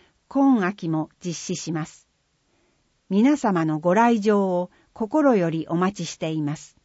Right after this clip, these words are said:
公演情報。一、千田啓太、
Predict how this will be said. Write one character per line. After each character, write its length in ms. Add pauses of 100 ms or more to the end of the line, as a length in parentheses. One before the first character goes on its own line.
(1900)
公 340
演 240
情 260
報。 480 (1080)
一、 420 (920)
千 160
田 180
啓 300
太、 280